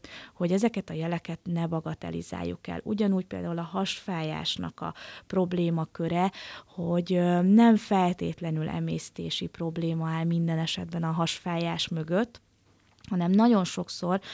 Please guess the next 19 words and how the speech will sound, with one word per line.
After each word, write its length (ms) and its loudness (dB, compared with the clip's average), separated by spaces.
például 320 2
csípőízületi 1000 0
kötöttség, 840 -8
vagy 180 0
törzsizomzatban 1120 2
lévő 320 2
kötöttség 880 -2
az 120 -4
izompólyákon 880 -2
keresztül 500 0
húzza 640 2
gyakorlatilag 760 -4
a 40 -6
belső 460 -2
szervek 540 -4
közötti, 580 -6
ö, 300 -2
rendszereket, 680 2
és 220 -2